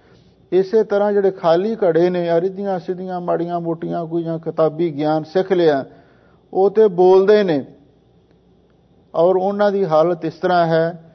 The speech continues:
ਉਹ ਕਹਿੰਦੇ ਜਿਵੇਂ ਕੋਈ ਆਦਮੀ ਲੋੜ ਤੋਂ ਵੱਧ ਖਾ ਲਵੇ ਨਾ, ਤੇ ਉਹਨੂੰ ਉਲਟੀ ਜਿੰਨਾ ਚਿਰ ਨਾ ਆਵੇ, ਤੇ ਉਹਦਾ ਮਿਹਦਾ ਨਹੀਂ ਠੀਕ ਹੁੰਦਾ।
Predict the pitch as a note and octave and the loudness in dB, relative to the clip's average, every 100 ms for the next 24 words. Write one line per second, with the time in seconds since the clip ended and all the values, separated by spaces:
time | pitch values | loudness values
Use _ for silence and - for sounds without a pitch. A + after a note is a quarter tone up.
0 | _ - E3+ E3 F3 F#3 E3 D#3+ E3 E3 | _ -10 -10 -8 -4 -4 -2 -4 -6 -6
1 | E3+ E3 D3+ D3+ D#3 E3+ E3 D3+ D3+ D3+ | -4 0 2 0 -2 -10 -6 -2 -4 -4
2 | D#3+ D3 D#3 F3+ F#3+ E3+ D#3 D#3 D#3+ E3+ | -8 -2 0 0 -2 0 2 4 4 2
3 | D#3 D#3+ F3 F#3 F#3+ F#3+ E3+ E3 D#3+ G3 | 0 -2 -2 -4 -4 -4 -2 -2 -2 -4
4 | F3+ F3+ F3 E3+ D#3+ D3 D3 D#3 F3 F#3+ | -4 -4 -4 -4 -4 0 2 4 4 2
5 | F#3+ F#3+ F3+ E3+ D#3+ F3 F3 F3 F3+ E3 | 0 0 0 -2 0 0 0 0 -2 -6
6 | D#3 C3+ B2+ A#2 B2+ | -6 -6 -12 -12 -16